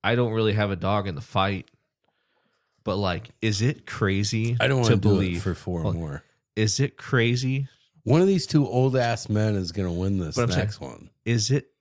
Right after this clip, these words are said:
Speaker 1: insane to think about that, like, the next president may be a convicted felon? Like,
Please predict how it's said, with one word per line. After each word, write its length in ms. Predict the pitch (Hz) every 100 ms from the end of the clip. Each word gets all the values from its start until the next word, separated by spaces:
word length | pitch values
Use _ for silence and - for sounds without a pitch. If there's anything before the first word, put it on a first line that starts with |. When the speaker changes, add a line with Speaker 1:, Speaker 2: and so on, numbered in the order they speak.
| _ _
Speaker 1:
insane 920 | 113 110 - - - 117 107 82 85 104 _
to 120 | -
think 260 | 92 113 110
about 420 | 98 90 78 -
that, 140 | - -
like, 320 | 82 82 - _ _ _ _ _ _
the 140 | 104 98
next 260 | 101 117
president 640 | - 95 80 57 55 123 - _ _ _ _ _ _ _ _
may 580 | 98 98 101 104 104 104 -
be 160 | 101
a 40 | 98
convicted 560 | 92 87 92 - 82
felon? 400 | - 69 - 117 - _ -
Like, 360 | 92 87 -